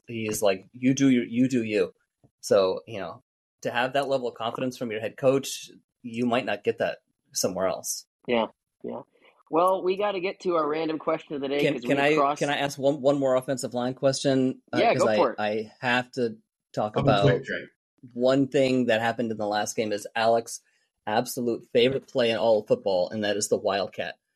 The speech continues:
Speaker 1: So we had a, we had a <laughs> Wildcat play in the last play, in the last game. So is there anything different that happens on offensive line when you have a direct snap situation?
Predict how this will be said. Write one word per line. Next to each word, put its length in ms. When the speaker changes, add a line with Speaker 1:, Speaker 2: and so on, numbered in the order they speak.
Speaker 1:
So 720
we 200
had 200
a, 60
we 180
had 180
a 40
<laughs> 80
Wildcat 500
play 380
in 140
the 100
last 460
play, 300
in 120
the 60
last 260
game. 260
So 360
is 120
there 100
anything 280
different 540
that 140
happens 440
on 180
offensive 460
line 320
when 100
you 80
have 140
a 20
direct 340
snap 320
situation? 640